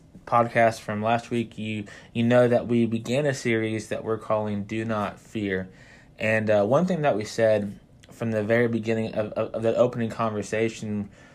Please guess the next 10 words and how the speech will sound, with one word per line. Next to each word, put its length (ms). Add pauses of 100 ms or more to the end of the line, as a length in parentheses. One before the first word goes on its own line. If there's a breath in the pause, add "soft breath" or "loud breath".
(240 loud breath)
was 640
that 460
it 180
is 180
possible 540
to 180
experience 800
not 300
being 300
fearful 760